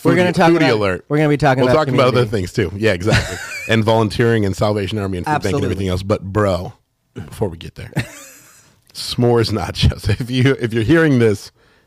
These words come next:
Speaker 2: try it. All right.
Speaker 1: That sounds
Speaker 2: You can do,
Speaker 1: incredible.
Speaker 2: I've, I've done it at the house with the kid. I did it on the Traeger. I've also done it in my fire pit.
Speaker 1: Bro.
Speaker 2: Pie tin,
Speaker 1: Yeah.
Speaker 2: little cheap little pie tin that you
Speaker 1: Yeah.
Speaker 2: can throw away afterwards.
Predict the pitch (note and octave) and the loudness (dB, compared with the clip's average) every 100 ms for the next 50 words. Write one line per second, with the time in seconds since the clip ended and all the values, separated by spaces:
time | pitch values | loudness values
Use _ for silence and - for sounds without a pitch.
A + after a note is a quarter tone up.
0 | _ _ - - G2 D#2+ D#2+ - - E2 | _ _ -4 0 0 0 -6 -14 -10 -6
1 | F2 G2+ B2+ D#3 G2+ A2 G#2+ A#2 F#2+ F#2 | -2 -2 -4 -4 -2 0 0 0 0 0
2 | F2+ G2 F2 A2 A#2 - G2 F#2 A2+ A2+ | 0 -2 0 2 2 0 -4 -2 -2 -4
3 | F2+ F#2 A#2 G2+ G#2 B2+ C3 B2 A#2+ D#3 | -8 -6 -4 -2 -2 0 -2 -2 0 0
4 | D#3+ D#3 - - - F#2+ G#2 - G#2 G2+ | 0 -4 -14 -20 -8 -2 0 0 0 0
5 | G2 - A2 F2+ D#2 - - _ - G#2 | -2 -2 -4 -2 -6 -8 -20 _ -14 -10
6 | E2+ - _ _ _ _ - G#2+ G#2+ B2 | -10 -14 _ _ _ _ -4 -2 0 -2
7 | B2+ - B2+ G2+ F#2 - A#2+ A2 G2+ G#2+ | -2 -6 -6 -4 -6 -4 -2 -2 -2 -2
8 | G2 A2+ F2 C#3+ G#2+ G2+ G#2 G#2 - A#2+ | -2 -4 -2 -4 -2 -2 0 -2 -2 -4
9 | A2+ | -6